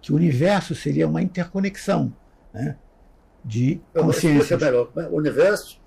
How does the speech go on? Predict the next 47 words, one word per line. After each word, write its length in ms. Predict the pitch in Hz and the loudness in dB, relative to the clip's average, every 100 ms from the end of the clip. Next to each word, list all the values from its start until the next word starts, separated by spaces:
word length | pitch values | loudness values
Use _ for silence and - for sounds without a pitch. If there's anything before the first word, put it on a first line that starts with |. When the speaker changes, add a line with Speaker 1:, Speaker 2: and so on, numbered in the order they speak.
| - | -18
Speaker 1:
Seria 320 | - 151 135 | -8 0 2
uma 160 | 180 170 | 4 4
interconexão 800 | 208 190 175 170 143 - 170 180 - _ | 2 0 -2 -4 -4 -6 -6 -6 -10 _
de 160 | 135 170 | -6 -6
consciências. 920 | - 196 170 202 160 131 - 123 - - _ _ _ | -2 -4 -2 -2 0 -2 -4 -14 -16 -20 _ _ _
Speaker 2:
Tá. 80 | - | 0
Speaker 1:
É 20 | |
uma 200 | 135 165 | 2 0
teoria 440 | - 190 135 147 160 | 2 2 4 2 0
que 120 | 180 | -2
ele 160 | 190 196 | -2 0
usa, 360 | 165 110 113 - _ | 0 -2 -8 -16 _
né? 200 | - 117 139 - - | -8 -8 -8 -14 -8
Speaker 2:
Uma 120 | 139 | -4
soma 480 | - 180 202 220 208 | 0 2 0 0 -4
de, 140 | 156 - _ _ _ _ - | -6 -10 _ _ _ _ -14
de 120 | 147 | -12
consciências 680 | 170 180 - 180 202 190 | -4 -2 0 0 0 -2
do 100 | 156 151 | 0 -2
mundo 180 | 196 196 | -2 -4
inteiro, 420 | 170 139 113 117 | 0 2 2 2
não 60 | 123 | 2
é 40 | |
isso? 60 | 151 | 2
Speaker 1:
Uma 60 | 120 | 2
soma 340 | 117 - - 170 | -2 -4 -2 0
de 100 | 165 | -2
consciências 720 | 185 175 - 143 165 185 165 - - _ _ _ | -4 -4 -2 -2 -2 -6 -10 -16 -20 _ _ _
E 60 | - - | -20 -6
quando 200 | 165 180 | 0 0
eu 40 | |
falo 240 | - 175 | 0 0
mundo 240 | 143 143 127 | 2 2 2
inteiro, 340 | 120 135 127 | 2 0 0
não 120 | 123 | 0
tô 180 | 120 - | -2 -6
falando 360 | 123 143 123 143 | -6 -2 0 0
da 80 | 156 | -4
Terra, 400 | - 123 113 92 | -2 0 0 -4
ele 100 | 90 | -12
tá 160 | - | -12
falando 320 | 107 127 117 - | -10 -6 -2 -2
de 100 | - | -4
qualquer 320 | 131 117 131 | -8 -8 -10
tipo 280 | - 143 147 | -12 -12 -10
de 80 | |
consciência, 720 | 143 156 147 139 110 101 - | -8 -8 -6 -6 -6 -6 -12